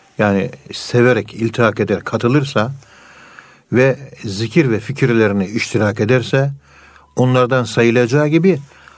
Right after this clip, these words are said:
mahşerde dahi zir himayelerinde, himayeler altında olacaktır. Yani siz tarikat-ı aliyede bulunursanız, o kişilerle beraber samimiyet peyda ederseniz,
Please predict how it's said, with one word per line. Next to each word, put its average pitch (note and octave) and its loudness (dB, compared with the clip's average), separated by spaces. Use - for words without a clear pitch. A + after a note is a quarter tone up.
mahşerde B2 0
dahi B2 0
zir A2 0
himayelerinde, A2 0
himayeler A#2+ 2
altında A2+ 0
olacaktır. F#2 -6
Yani G2+ -2
siz - -4
tarikat-ı A2 -4
aliyede G2+ -2
bulunursanız, G#2 -6
o B2 0
kişilerle A2 0
beraber G2+ -2
samimiyet G#2+ -4
peyda G2+ -2
ederseniz, G2+ -4